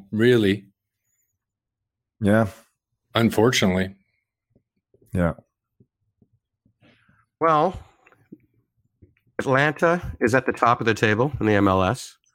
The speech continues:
Speaker 2: Yeah, they're good. I
Speaker 3: Uh,
Speaker 2: watched, I watched them the other day against, uh,
Speaker 3: Yeah.
Speaker 2: Charlotte. They, they look very, very good.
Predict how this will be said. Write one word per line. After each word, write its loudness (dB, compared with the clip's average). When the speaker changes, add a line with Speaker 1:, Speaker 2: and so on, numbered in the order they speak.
Speaker 2:
Yeah, 2
they're 2
good. 4
I 2
Speaker 3:
Uh, 0
Speaker 2:
watched, -2
I 0
watched 2
them 0
the 2
other 2
day 2
against, -2
uh, -4
Speaker 3:
Yeah. 2
Speaker 2:
Charlotte. 0
They, 4
they 2
look 0
very, 2
very 2
good. -2